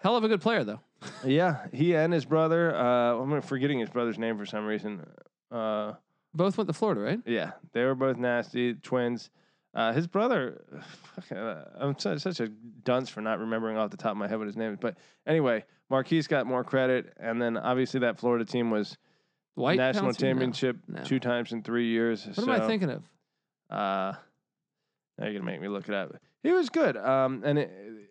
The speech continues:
Speaker 2: I think, uh, my memory is obviously given more credit by the Mike Pouncey's his brother.
Speaker 1: Mike Pouncey. Wonder
Speaker 2: Yeah.
Speaker 1: which one was,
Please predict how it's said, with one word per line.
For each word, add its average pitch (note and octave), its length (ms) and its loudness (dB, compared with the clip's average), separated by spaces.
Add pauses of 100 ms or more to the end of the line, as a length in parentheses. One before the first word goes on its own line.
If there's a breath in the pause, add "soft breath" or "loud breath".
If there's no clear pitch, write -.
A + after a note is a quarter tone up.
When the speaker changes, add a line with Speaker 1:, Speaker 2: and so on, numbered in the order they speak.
Speaker 2:
I C3+ 120 0
think, G3 340 -2
uh, D#3 480 2
my C3 220 2
memory D#3 520 2
is - 600 -2 (460)
obviously B2 640 0 (920)
given C#3+ 240 2
more C3+ 220 4
credit B2+ 280 2
by A#2 120 2
the A#2 100 2
Mike B2 320 2
Pouncey's G2 380 -6
his G2 100 -10
brother. G#2 240 -2
Speaker 1:
Mike F3+ 300 2
Pouncey. B2 320 -4
Wonder D3+ 280 2
Speaker 2:
Yeah. C4 40 2
Speaker 1:
which A3 240 2
one F#3+ 180 4
was, D3 200 0